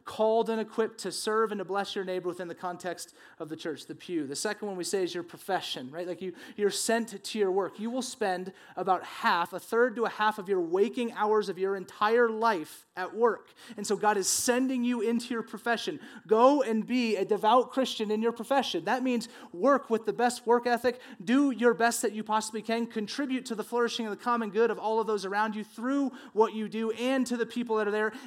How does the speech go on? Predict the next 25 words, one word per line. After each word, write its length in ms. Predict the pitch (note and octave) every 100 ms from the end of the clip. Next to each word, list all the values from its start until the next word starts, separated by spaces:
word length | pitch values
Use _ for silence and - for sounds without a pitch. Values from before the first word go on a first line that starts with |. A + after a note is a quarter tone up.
| B3
And 140 | C4
if 140 | C4
you 140 | C4+ C4
get 240 | C4+ C4+
chances, 420 | - C4 C4 A#3 -
open 280 | B3 B3+ A#3+
your 100 | A#3
mouth 260 | A3 G3
and 80 | F3+
share 240 | - G#3+ F#3+
the 80 |
gospel. 500 | E3+ D#3 C#3+ - B2 _ _ _ _ _ _ _ _ _ _
You're 80 | D3+
also 220 | E3+ E3+
sent 260 | E3 F#3+ F3+
to 100 | F3
a 40 | D#3+
third 240 | F3+ F3
context, 540 | F3+ E3+ F3+ E3+ -
which 80 | -
we 100 | E3
call, 400 | D#3+ E3+ D#3 D3+ _ _ _ _ _ _ _
uh, 460 | D#3+ D#3+ D3+ D3 D3 C#3+ D3 D3 C#3+ C3+ - _ _ _ _ _ _ _ B2+
lost 320 | D3+ C#3+ -
it. 180 | C#3 C#3